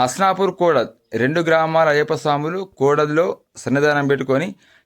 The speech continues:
నలభై ఒక్క రోజులు మండల కాలం అక్కడ కలశం పెట్టుకుని వాళ్ళు పూజ చేస్తారన్నమాట. ఈరోజు వచ్చేసి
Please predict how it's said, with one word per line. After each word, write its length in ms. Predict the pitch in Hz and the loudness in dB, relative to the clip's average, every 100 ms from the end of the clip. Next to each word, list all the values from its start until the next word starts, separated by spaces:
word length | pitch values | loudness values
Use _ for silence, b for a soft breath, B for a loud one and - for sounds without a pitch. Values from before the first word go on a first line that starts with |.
| _ 110 | _ -2
నలభై 300 | 147 160 170 | 0 2 0
ఒక్క 180 | 170 151 | 0 0
రోజులు 180 | 151 156 139 | 0 0 0
మండల 220 | 139 147 135 | 0 0 0
కాలం 220 | 139 151 127 123 | 0 -2 -4 -4
అక్కడ 180 | 127 127 123 120 | 0 2 0 -2
కలశం 240 | 117 139 | -2 -2
పెట్టుకుని 220 | 135 123 135 | -2 -2 -2
వాళ్ళు 140 | 127 - | -2 -2
పూజ 120 | 123 131 | -2 -2
చేస్తారన్నమాట. 520 | 127 123 113 107 107 160 b b b b _ 156 | -4 -4 -2 -2 -4 -6 b b b b _ -2
ఈరోజు 220 | 170 180 180 | 0 0 0
వచ్చేసి 380 | 185 180 190 | 0 -2 -2